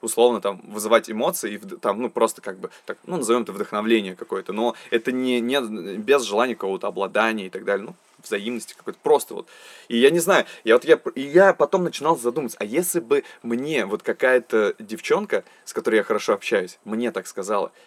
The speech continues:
я, и чё бы я думал, короче, при этом? Я подумал, «Блядь». И, короче, вроде бы, нет, и ты вроде бы, может быть, э, как-то и сам не против этого,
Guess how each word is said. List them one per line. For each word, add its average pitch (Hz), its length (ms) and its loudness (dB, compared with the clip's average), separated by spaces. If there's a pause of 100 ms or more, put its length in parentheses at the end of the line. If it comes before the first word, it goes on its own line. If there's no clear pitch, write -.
я, 113 280 4
и 107 200 -8
чё 165 160 2
бы 175 80 -6
я 147 120 2
думал, 110 400 -8
короче, - 360 -8
при 101 120 -6
этом? - 240 -8 (560)
Я 107 120 2
подумал, 113 500 -4
«Блядь». 107 1120 -2 (720)
И, - 100 -18
короче, 107 420 -6
вроде 139 300 2
бы, 127 260 4
нет, 139 260 0 (160)
и 127 100 -8
ты 156 340 -2
вроде 131 320 0
бы, 123 240 0 (480)
может 127 280 -2
быть, 135 140 -10
э, - 240 -8
как-то - 240 -6
и - 200 -8
сам 175 300 4
не 131 80 -2
против 135 420 6
этого, 101 260 2